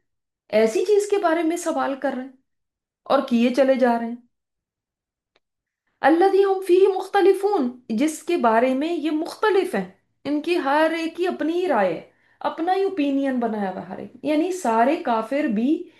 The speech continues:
एक page पे नहीं थे आखिरत के बारे में, सब अपने अपने opinions रखते थे।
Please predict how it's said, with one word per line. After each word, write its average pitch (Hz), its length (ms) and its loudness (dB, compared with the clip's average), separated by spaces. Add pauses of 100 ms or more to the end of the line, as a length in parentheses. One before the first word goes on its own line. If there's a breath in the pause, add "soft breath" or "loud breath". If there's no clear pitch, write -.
(280 loud breath)
एक 370 440 0 (600)
page 262 320 0
पे 320 200 -2
नहीं 262 360 -2
थे 226 220 -8 (600)
आखिरत 220 480 -2
के 208 120 2
बारे 175 320 0
में, 165 180 -12 (640 soft breath)
सब 381 500 0
अपने 277 300 -4
अपने 285 260 -2
opinions 226 640 -2
रखते 170 420 -10
थे। 202 60 -12